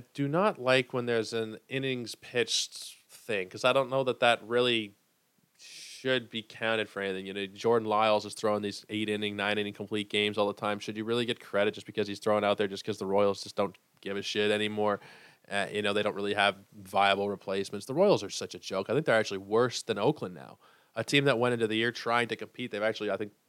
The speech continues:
be-, I think they're below Oakland in the standings. But anyway, I, I don't know that innings pitched should be a category that a lot of people use. But regardless,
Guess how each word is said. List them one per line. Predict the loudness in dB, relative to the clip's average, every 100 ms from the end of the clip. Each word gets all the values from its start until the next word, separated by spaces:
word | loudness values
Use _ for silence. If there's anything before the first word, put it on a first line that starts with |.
| -8
be-, | -6 -4
I | -6
think | -6
they're | -4
below | -4 0 2
Oakland | 2 0 -4
in | -6
the |
standings. | -10 -6 -6 -6
But | -10 -8
anyway, | -6 -6 -6 -8 -18 -20 -20 _ -18 2
I, | 4 8
I | 8
don't | 8
know | 6
that | 2
innings | 2 -4 -6
pitched | -10 -8
should | -6 -4
be | -4 -6 -8 _ _ -18
a | -8
category | -2 -2 -2 -6
that | -6
a | -4
lot | -6
of | -6
people | -12
use. | -14 -14
But | -10
regardless, | 0 4 4 2 -4